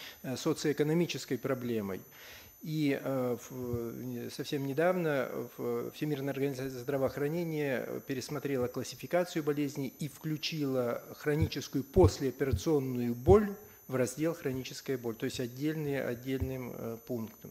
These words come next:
таким. Поэтому это устойчивая боль, которая в процессе оперативного вмешательства остается, э, и может иметь различные проявления. Об этом нужно помнить, поэтому нужно определенную дефиницию проводить. Была ли боль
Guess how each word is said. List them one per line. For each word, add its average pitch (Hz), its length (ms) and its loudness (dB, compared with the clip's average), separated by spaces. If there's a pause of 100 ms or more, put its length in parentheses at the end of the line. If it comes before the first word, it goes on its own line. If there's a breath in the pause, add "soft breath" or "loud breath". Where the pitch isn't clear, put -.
таким. - 280 -16 (840 loud breath)
Поэтому 156 300 2
это 165 140 2
устойчивая 170 640 6
боль, 190 340 4
которая 165 500 4
в 160 60 -6
процессе 156 460 0
оперативного 147 580 2
вмешательства 151 720 0
остается, 151 1080 0
э, 143 440 0 (100)
и 170 440 -4
может 147 300 -2
иметь 151 240 -2
различные 151 520 -2
проявления. 123 720 -4 (400)
Об 135 100 0
этом 170 240 2
нужно 160 240 -2
помнить, 190 420 0
поэтому 147 380 -2
нужно 151 360 -2
определенную 143 480 -4
дефиницию 143 580 -6
проводить. 117 440 -4 (260)
Была 160 280 2
ли 147 240 2
боль 143 400 2